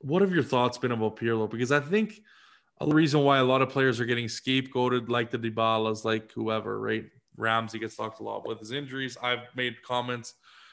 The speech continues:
Um, but is it just because we don't want to go to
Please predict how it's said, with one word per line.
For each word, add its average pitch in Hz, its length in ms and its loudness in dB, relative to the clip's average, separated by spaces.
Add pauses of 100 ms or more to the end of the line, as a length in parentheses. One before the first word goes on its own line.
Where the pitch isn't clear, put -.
(260)
Um, - 460 -6 (280)
but 76 220 -2 (540)
is 147 220 -2
it 180 120 2
just 180 240 -2
because 160 260 -2
we 127 140 0
don't 127 320 2
want 113 360 -2
to 135 60 -6
go 131 160 0
to 131 120 -2